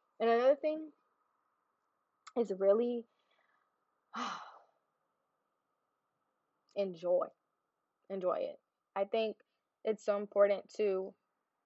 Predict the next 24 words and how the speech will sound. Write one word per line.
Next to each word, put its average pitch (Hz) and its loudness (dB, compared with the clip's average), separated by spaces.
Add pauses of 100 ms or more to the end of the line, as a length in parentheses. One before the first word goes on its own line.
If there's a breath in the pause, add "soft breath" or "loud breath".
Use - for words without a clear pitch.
(200)
it's 220 2
kinda 277 -2
like 262 0
I 226 0
said, 196 2 (100)
the 185 2
concept 185 0
of 180 0 (220)
paradise 185 2
within 185 -2
us, 190 -6 (400 soft breath)
because 196 2
it's 196 2
mul-, 196 0 (280)
all 208 8
these 226 -2
layers 196 2
of 196 2
ourselves 185 0
that 185 0
we're 185 0
opening 196 0
and 175 -10
closing, 190 2